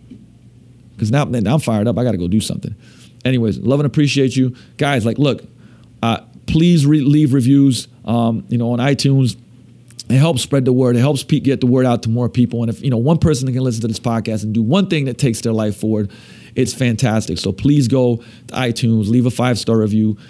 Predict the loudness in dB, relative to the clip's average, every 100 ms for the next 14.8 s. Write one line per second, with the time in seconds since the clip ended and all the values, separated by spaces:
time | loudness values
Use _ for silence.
0 | -14 -6 -2 0 2 0 0 0 0 0
1 | 0 0 -2 0 2 2 0 0 0 0
2 | -2 -8 -20 -20 -8 -2 0 0 -2 -2
3 | 0 0 0 0 2 2 0 0 -2 0
4 | 0 2 0 -4 -14 -20 -4 0 2 2
5 | 2 0 0 2 0 -2 -4 -2 -2 0
6 | 2 2 0 0 -2 -4 -2 0 0 -2
7 | -2 -2 0 0 2 0 0 0 0 0
8 | 2 2 0 0 -2 0 0 0 0 -2
9 | -2 -2 0 0 0 0 0 0 -4 -4
10 | -2 0 0 0 0 -2 -2 -2 -2 -2
11 | -2 -2 -6 -20 -20 -12 -4 -2 -2 -2
12 | -2 0 0 -2 -4 -4 -4 -2 -2 -2
13 | -2 -8 -14 -20 -12 -6 -4 -6 -6 -6
14 | 0 2 2 2 0 -2 -4